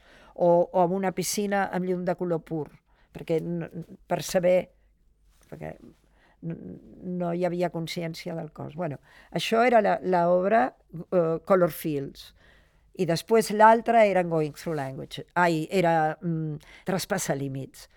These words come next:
Que llavors el que vaig fer és sis pantalles que la imatge les va atravessant des d'un costat i un altre, amb dos projectors, i vaig fer un símil de lo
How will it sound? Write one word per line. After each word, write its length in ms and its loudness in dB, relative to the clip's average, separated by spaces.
Que 100 0
llavors 520 2
el 120 -2
que 120 2
vaig 160 -2
fer 180 4
és 160 -2
sis 520 -2
pantalles 920 4
que 120 0
la 120 2
imatge 440 0
les 280 -2
va 200 6
atravessant 800 -2
des 220 -2
d'un 180 -4
costat 380 -2
i 80 0
un 100 -2
altre, 300 2
amb 120 -6
dos 240 0
projectors, 800 -4
i 160 -2
vaig 220 -2
fer 180 -2
un 220 -2
símil 440 -2
de 120 4
lo 160 -2